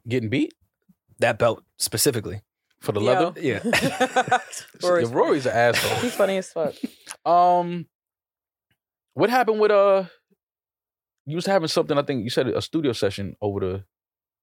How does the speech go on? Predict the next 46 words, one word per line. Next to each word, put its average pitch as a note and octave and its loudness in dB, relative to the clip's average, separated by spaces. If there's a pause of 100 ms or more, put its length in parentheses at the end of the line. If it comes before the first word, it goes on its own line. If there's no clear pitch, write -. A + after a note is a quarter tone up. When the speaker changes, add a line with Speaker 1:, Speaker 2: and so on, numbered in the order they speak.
(120)
Speaker 1:
weekend, G2+ -6
weren't A#2+ -4
you? F3 -10 (680)
Speaker 2:
No, D#3 0
I D3+ 2
was D#3+ -4
in D#3 0
with B2+ 0
Aaron A#2+ 2
Ray A2+ 0 (320)
last B2 -2
weekend. F#2 -8 (360)
I C3+ -6
slept C#3 -2
this - -8
whole E2 -8
weekend. G2+ -12 (420)
Speaker 1:
Oh, G2+ 0
okay. - -10 (560)
Damn, - -8
that E3 -2
was C3+ -2
a G#2 -4
week D#3+ -4
already? A#3+ -4 (220)
Speaker 2:
It G#2+ -6
was, G2+ -4
yeah. G2 -6
Speaker 3:
Time B3+ -6
is - -12
flying. E3+ -14 (320)
Speaker 2:
I B2+ 0
did D#3+ -2
watch, C#3+ 0
uh, G#2 0 (100)
Eight C3+ -2
Mile G2+ -2
was F#2+ -6
on F#2+ -6
T F#2+ -6
V. - -16 (540)
Speaker 1:
Eminem C3+ -2
Eight G3 2
Mile? A#3 2
Speaker 2:
Oh, A2+ -6
yeah. B2+ 2